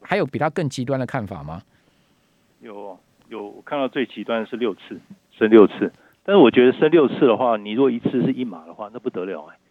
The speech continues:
Speaker 1: 对啊。
Speaker 2: 那这个跟市场 consensus 两年后到二到二点二五的一个联邦基金利率水准，我觉得差很多。
Speaker 1: 嗯。
Speaker 2: 那我觉得这个就可能就是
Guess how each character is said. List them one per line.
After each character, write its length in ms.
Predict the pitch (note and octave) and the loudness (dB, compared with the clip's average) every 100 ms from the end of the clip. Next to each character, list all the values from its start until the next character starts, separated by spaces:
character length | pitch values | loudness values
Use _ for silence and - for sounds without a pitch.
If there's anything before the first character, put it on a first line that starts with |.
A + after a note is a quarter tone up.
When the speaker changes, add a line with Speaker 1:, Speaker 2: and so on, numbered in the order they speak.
| _ | _
Speaker 1:
对 140 | - D2 | -16 -10
啊。 40 | |
Speaker 2:
那 220 | C#3 C3+ B2+ _ | -2 0 0 _
这 120 | D#3 | 2
个 100 | C3+ | 2
跟 240 | D3 C#3 | 2 -2
市 160 | A2+ - | -2 -8
场 180 | G#2 F#2 | -8 -12
consensus 460 | G#2 - A#2 A#2+ | -14 -10 -8 -6
两 200 | G2 F#2 | -6 -6
年 160 | F#2+ G#2 | -10 -10
后 360 | B2 B2 G2+ | -2 0 -2
到 300 | - A#2+ G2 | -2 -2 -2
二 220 | F#2+ C3 A#2 | -4 -8 -4
到 220 | A#2 G#2+ | -2 -2
二 180 | A#2+ G#2+ | -4 -6
点 180 | F#2+ F2 | -6 -8
二 180 | G#2+ | -10
五 180 | F2+ D#2+ - _ _ _ | -10 -14 -20 _ _ _
的 100 | - | -10
一 100 | F#2+ | -6
个 540 | G2 F#2+ F2+ F2 F2+ G#2+ G#2 | -2 -2 -2 -4 -6 -10 -8
联 160 | G#2 | -4
邦 260 | A2+ A#2 A2+ | -2 -2 -6
基 100 | - | -10
金 180 | A2 A2+ | -10 -6
利 80 | |
率 120 | A2 G2+ | -6 -6
水 160 | F#2 | -10
准， 220 | F#2 F2 | -12 -16
我 100 | E2 | -18
觉 80 | F2+ | -16
得 60 | G2+ | -16
差 160 | G#2 | -14
很 160 | G2+ D#2+ | -16 -16
多。 180 | D#2 D2+ _ _ _ | -20 -20 _ _ _
Speaker 1:
嗯。 60 | - | -6
Speaker 2:
那 80 | C#3+ | -4
我 120 | G#2+ | -2
觉 160 | G#2+ | -2
得 60 | G#2+ | -4
这 100 | - | -4
个 80 | A2+ | -4
就 100 | A#2 | -4
可 160 | - F#2 | -8 -12
能 160 | E2+ C3 | -16 -16
就 100 | G2+ | -16
是 320 | - F2+ | -14 -18